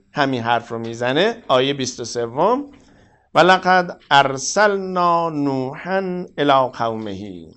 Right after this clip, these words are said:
و هر آینه محققاً ما نوح را مبعوث کردیم و فرستادیم به سوی قوم خودش. فقال یا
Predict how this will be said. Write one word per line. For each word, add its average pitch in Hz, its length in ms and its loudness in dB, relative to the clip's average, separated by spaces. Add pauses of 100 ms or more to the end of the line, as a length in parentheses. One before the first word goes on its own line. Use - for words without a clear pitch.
(1000)
و 127 100 0
هر 151 220 6
آینه 131 960 2
محققاً 131 760 -2 (320)
ما 127 380 -2
نوح 156 640 -6
را 135 720 -2 (140)
مبعوث 147 600 -8
کردیم 143 640 -6
و 123 220 -6
فرستادیم 135 1300 -6
به 127 80 -8
سوی 127 800 -8
قوم 123 560 -2
خودش. 139 600 -4 (580)
فقال 139 920 0 (460)
یا 123 680 2